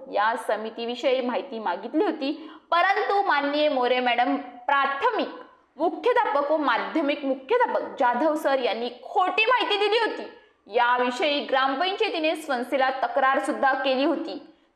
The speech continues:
तरी अशा बेजबाबदार वागणारे कर्मचाऱ्यांवर त्वरित निलंबनाची कारवाई करावी, उच्चस्तरीय समितीद्वारे सखोल चौकशी व्हावी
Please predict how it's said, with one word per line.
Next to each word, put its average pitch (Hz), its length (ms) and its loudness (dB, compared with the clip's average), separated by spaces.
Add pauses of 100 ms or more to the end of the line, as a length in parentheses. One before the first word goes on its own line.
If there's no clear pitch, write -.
तरी 285 260 2
अशा 294 420 2
बेजबाबदार 311 1300 2 (1200)
वागणारे 294 640 4
कर्मचाऱ्यांवर 302 840 2
त्वरित 381 720 2
निलंबनाची 381 680 2
कारवाई 330 540 2 (100)
करावी, 330 360 4 (420)
उच्चस्तरीय 330 840 0
समितीद्वारे 302 800 0
सखोल 381 520 2
चौकशी 453 600 4
व्हावी 349 260 4